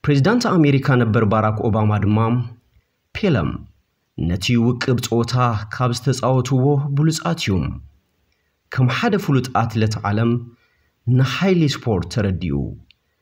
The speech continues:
ህዝቢ ናብ ሓደ ኣብ ምምጻእ ዘውዓለ ሰብ እዩ ክብል እውን ንውርሻኡ ኣድኒቑ።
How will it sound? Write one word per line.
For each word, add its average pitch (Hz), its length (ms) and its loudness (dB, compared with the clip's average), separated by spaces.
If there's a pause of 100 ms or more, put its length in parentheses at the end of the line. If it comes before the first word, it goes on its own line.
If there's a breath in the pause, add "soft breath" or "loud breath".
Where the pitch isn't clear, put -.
(220)
ህዝቢ 117 300 2 (400)
ናብ 127 200 -2
ሓደ 202 260 -4 (120)
ኣብ 139 160 0
ምምጻእ 107 540 0 (240)
ዘውዓለ 123 540 0 (220)
ሰብ 127 280 -2
እዩ 87 120 -2 (260)
ክብል 101 260 0
እውን 110 220 2 (640 loud breath)
ንውርሻኡ 147 680 0 (440)
ኣድኒቑ። 107 380 0